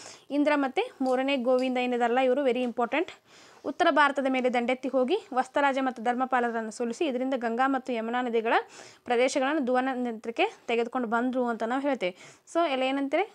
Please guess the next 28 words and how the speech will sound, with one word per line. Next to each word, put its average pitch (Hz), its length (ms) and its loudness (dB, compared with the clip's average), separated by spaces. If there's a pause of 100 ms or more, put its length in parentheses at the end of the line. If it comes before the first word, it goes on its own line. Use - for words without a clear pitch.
(120)
ಮೂರನೇ 262 340 0
ಗೋವಿಂದನ 269 380 0
ಆನೆಗಳು 262 640 2
ಏನಂದ್ರೆ 254 360 0
ಗಂಗಾ 247 320 0
ನದಿಯ, 262 280 0
ಆ, 233 440 -4
ಒಂದು 226 500 -4
ಗಂಗಾ 247 280 -2
ಯಮುನಾ 262 220 -2
ನದಿಯ 262 300 -2
ನೀರಿನ 254 320 -2 (480)
ರುಚಿಯ, 277 300 2 (760)
ರುಚಿಯನ್ನು 294 500 2
ತಿ-, 294 120 0 (100)
ನೋಡಿದವು 262 440 2
ಮತ್ತೆ 277 300 2
ಹಿಮಾಲಯದ 277 480 2
ತಪ್ಪಲನ್ನು 262 440 -2
ತಿಂದುವು 269 300 -2
ಅಂತ 262 120 -4
ಒಂದು 247 280 -4
ಹೇಳಿಕೆಯನ್ನು 254 500 -4
ಕೂಡ 247 140 -2
ನಿನ್ನೆ 240 260 -4
ಕ್ಲಾಸ್ನಲ್ಲಿ 254 420 0
ಹೇಳಿದ್ದೆ 247 260 0
ನಿಮಗೆ. 262 280 0